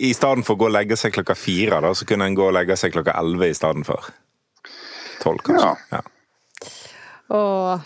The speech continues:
Speaker 3: dere to, altså.
Speaker 1: Men hvordan gikk, eh, syttende mai-feiringen, eh,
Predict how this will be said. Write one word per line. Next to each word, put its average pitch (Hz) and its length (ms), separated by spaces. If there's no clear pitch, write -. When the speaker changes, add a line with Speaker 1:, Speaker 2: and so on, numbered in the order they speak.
Speaker 3:
dere 202 300
to, 202 160
altså. 170 300
Speaker 1:
Men 127 160
hvordan 143 240
gikk, 131 300
eh, 95 160
syttende 98 240
mai-feiringen, 87 800
eh, 85 400